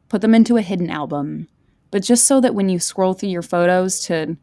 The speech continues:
find the pic of your Vax card or <laughs> whatever it may be, you're not re-stumbling into those feelings.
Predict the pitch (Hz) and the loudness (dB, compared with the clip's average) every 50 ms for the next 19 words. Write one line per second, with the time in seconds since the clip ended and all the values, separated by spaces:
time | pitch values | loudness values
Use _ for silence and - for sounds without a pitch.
0 | _ _ _ _ _ _ _ - - 175 165 170 175 - 185 175 - 202 190 190 | _ _ _ _ _ _ _ -8 -2 0 0 2 2 0 -2 -2 -2 -2 -2 0
1 | 190 170 170 165 160 165 175 180 - - - - - 190 190 190 190 185 170 156 | 0 0 2 2 2 2 2 2 0 -4 -4 -2 0 2 4 4 4 2 2 0
2 | 151 165 196 208 208 233 196 180 196 196 196 190 - 175 175 175 165 165 165 170 | 2 2 2 4 4 4 4 2 0 -2 -2 -2 -4 -4 -4 -4 -4 -4 -4 -4
3 | 170 180 190 202 208 - _ _ _ _ _ _ _ _ _ _ _ _ _ _ | -2 -4 -4 -6 -8 -10 _ _ _ _ _ _ _ _ _ _ _ _ _ _
4 | - 185 185 185 185 190 185 175 175 175 175 170 - - _ _ _ _ _ _ | -8 -4 0 0 2 2 4 4 4 4 2 0 -2 -6 _ _ _ _ _ _
5 | _ _ _ _ _ _ _ _ _ _ _ _ _ _ - 165 160 156 165 165 | _ _ _ _ _ _ _ _ _ _ _ _ _ _ -18 -14 -12 -10 -8 -4
6 | 170 175 185 185 185 180 180 175 175 170 165 165 160 - - - - - - 165 | -2 0 0 2 0 0 0 0 0 0 0 -2 -4 -8 -10 -8 -6 -2 0 0
7 | 160 160 - 147 147 151 147 139 - 85 - 185 175 _ _ _ _ _ _ _ | 0 0 0 -2 -2 -4 -4 -6 -6 -6 -8 -8 -10 _ _ _ _ _ _ _
8 | _ _ _ _ _ _ _ - 180 180 175 165 - - - 156 147 117 92 92 | _ _ _ _ _ _ _ -4 -2 0 0 -2 -2 -4 -6 -6 -6 -6 -6 -8
9 | 92 - - - - _ _ _ _ _ _ _ _ _ _ _ _ _ - 175 | -8 -8 -10 -12 -14 _ _ _ _ _ _ _ _ _ _ _ _ _ -8 -6
10 | 175 - - - - 175 165 90 87 - 71 - - 208 202 - - - | -6 -6 -6 -6 -6 -6 -6 -6 -6 -8 -8 -8 -10 -10 -10 -10 -10 -10